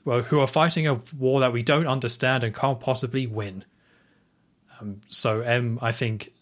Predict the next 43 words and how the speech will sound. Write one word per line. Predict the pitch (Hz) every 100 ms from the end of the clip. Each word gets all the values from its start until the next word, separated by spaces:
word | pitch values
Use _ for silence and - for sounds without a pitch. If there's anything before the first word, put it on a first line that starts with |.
| _
kind | - 110
of | 101 _
pushes | 131 110 -
back | 117 110 110
and | 110
saying, | - 107 101 123
"Oh, | 139 123
three | 117 147 127
agents | 123 127 123 127
are | 120
already | 123 117
dead, | 113 120 120
don't | 123 120 117
bring | 123 113
her | 107 123 117
into | 117 113 120 113
the | 117 117
particulars," | - - 120 139 - 156 180 220 -
I | -
think | 370 302
she | 294
says. | - 294 320 311 151
I | 151
don't | 156 147
know |
how | 151
to | 143
spell | - 160
that | 190 202
word, | 196 226 277 -
so | 147 127 131 127 - _ _ _ _ _
what | 135 139
I've | 139 123
written | 127 135
down | 120 131 151
is | 120
very | 143 147
strange, | 165 - 202 254 254 -
but | 120
I |
think | 117 214 208
it's | 180
particulars. | 147 - - 117 98 98 -